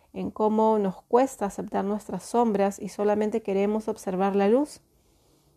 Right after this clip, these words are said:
Y que a raíz de negar esto oscuro que quizás vive en nosotros, negamos una parte importante. El integrar, desde mi punto de vista,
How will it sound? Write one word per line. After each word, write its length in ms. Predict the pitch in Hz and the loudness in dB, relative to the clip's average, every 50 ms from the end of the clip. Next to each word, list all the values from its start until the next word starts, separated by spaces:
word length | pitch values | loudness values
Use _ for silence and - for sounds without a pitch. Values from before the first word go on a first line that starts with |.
| _ _ _ _ _ _ | _ _ _ _ _ _
Y 120 | 226 214 208 | -4 -4 -2
que 200 | 214 - 214 208 | 0 2 4 6
a 120 | 214 208 | 6 6
raíz 440 | 208 208 214 220 226 247 285 311 294 | 6 4 4 4 6 6 4 4 4
de 100 | 262 247 | 4 2
negar 540 | 233 208 202 208 226 240 254 240 226 240 214 _ _ _ _ _ _ _ _ _ _ _ _ _ _ _ _ | 2 2 2 4 4 6 6 4 4 0 -8 _ _ _ _ _ _ _ _ _ _ _ _ _ _ _ _
esto 320 | - 233 240 - - - 233 | 0 0 0 0 -4 -6 -6
oscuro 480 | - - - - 285 285 247 214 190 | -6 -6 -4 0 2 4 4 4 4
que 180 | - 190 185 175 | 2 -2 -6 -6
quizás 380 | - 180 175 - - 214 226 | -8 -12 -8 -4 -2 -2 0
vive 220 | 214 214 220 226 214 | 2 2 2 2 2
en 100 | 208 196 | 0 -2
nosotros, 720 | 185 185 - - 247 247 233 226 202 202 208 - - - - - _ _ - | -4 -6 -6 -4 -4 -4 -4 -4 -6 -6 -8 -8 -14 -20 -20 -20 _ _ -6
negamos 540 | - 190 202 185 196 208 214 220 214 - 202 | -2 0 0 2 2 2 2 0 -2 -4 -4
una 180 | 208 208 202 | -4 -4 -2
parte 280 | - 208 202 208 - 208 | -2 -2 -4 -2 -4 -6
importante. 720 | 202 196 - 170 165 175 - - 175 165 165 160 - - - - - _ - - - - - - - - - _ | -6 -4 -6 -6 -8 -8 -8 -8 -6 -6 -6 -8 -10 -14 -20 -20 -20 _ -20 -20 -20 -20 -20 -20 -20 -20 -18 _
El 240 | - 196 202 208 220 | 2 4 4 4 6
integrar, 680 | 269 320 330 320 - 208 196 202 196 190 175 170 - - - _ _ _ - - - - - _ _ _ - | 4 4 4 2 0 0 0 2 2 2 0 0 -2 -6 -12 _ _ _ -20 -20 -20 -20 -20 _ _ _ -8
desde 200 | 196 185 185 - | -6 -4 -2 -2
mi 140 | 180 185 | -4 -4
punto 320 | 185 - 220 233 247 240 220 | -2 0 0 0 2 2 2
de 140 | 208 196 202 | 2 4 4
vista, 420 | 233 285 - - - 262 262 | 2 2 0 -2 -4 -4 -4